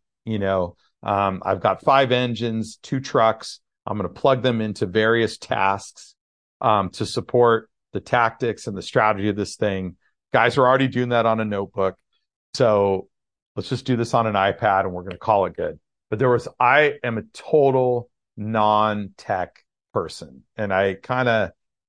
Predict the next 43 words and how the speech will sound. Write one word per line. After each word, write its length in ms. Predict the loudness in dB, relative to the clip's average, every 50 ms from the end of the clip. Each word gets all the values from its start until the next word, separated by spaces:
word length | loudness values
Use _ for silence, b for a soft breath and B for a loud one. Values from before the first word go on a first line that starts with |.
| _ _
I've 160 | -6 -6 -6
tried 220 | -2 0 2 2 2
to 80 | 0
become 300 | -2 -2 -2 0 0 2
better 320 | 2 2 4 4 4 4 2
over 120 | 2 0
the 100 | -4 -6
years, 400 | -4 -4 -2 -2 -2 -4 -4 -8 -8
and 100 | -8 -8
it's 180 | -10 -10 -12
been 420 | -8 -6 -6 -4 -4 -6 -8 -10 -12 _ _ _ _ _
in, 280 | -10 -8 -8 -8 -8 -12 -4 _
at 200 | -2 -2 -2 -4
glacial 520 | -6 -2 0 0 0 -2 -2 -4 -4 -4
pace. 420 | -4 -6 -8 -8 -8 -14 -18 -20 -14
But, 340 | -2 0 2 2 2 0 -4 -10 _ _ _ _ _ _ -2
um, 560 | 0 2 2 4 2 2 0 -2 -6 -10 -14 _ _ _ _ _ _ _ _ _ _ _
I 200 | 0 0 0 0
knew 240 | 0 2 2 4 4
a 60 | 2
guy 400 | 4 4 4 4 4 4 2 0
who 180 | -2 -6 -8 -6
was 580 | -6 -2 0 2 2 2 2 -2 -4 -8 -12
really 240 | -12 -12 -10 -10 -12
good 380 | -12 -10 -10 -10 -10 -12 -14 -16 _ _
at 160 | -8 -8 -4
that, 120 | -4 -4 -4
and 80 | -4
his 120 | -8 -10 -10
name 160 | -8 -8 -8
is 160 | -8 -10 -8
Will 200 | -4 -4 -4 -4
Pigeon. 480 | -2 0 0 0 0 -2 -8 -12 -12 -8
He's 160 | -8 -8 -10
currently 420 | -10 -6 -4 -4 -2 -2 -2 0 0
our 120 | 0 0
C 340 | -2 -4 -10 -10 -8 -6 -4
E 80 | -4 -2
O 300 | -2 -2 -4 -6 -8 -12 _ _ _ _ _
and 220 | -10 -8 -8 -8 -4
C 180 | -2 -4 -4
T 240 | -4 -4 -6 -4 -2
O, 320 | 0 0 0 -2 -4 -6